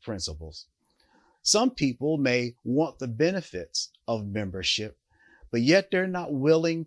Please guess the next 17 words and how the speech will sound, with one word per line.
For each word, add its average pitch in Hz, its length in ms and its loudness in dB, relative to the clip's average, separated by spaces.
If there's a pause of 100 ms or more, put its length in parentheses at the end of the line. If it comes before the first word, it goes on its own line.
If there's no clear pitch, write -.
to 156 100 0
join. 131 680 -2 (1300)
Some 170 240 4
people 165 300 2
may 147 200 4
demand 127 760 2
benefits, 143 680 0 (680)
but 104 280 -4
do 185 200 2
not 165 280 -2
make 135 280 0
the 110 100 -4
sacrifices 90 1160 -2 (300)
to - 200 -8
earn 113 540 -2 (320)
the 92 100 -8
benefits. 82 680 -10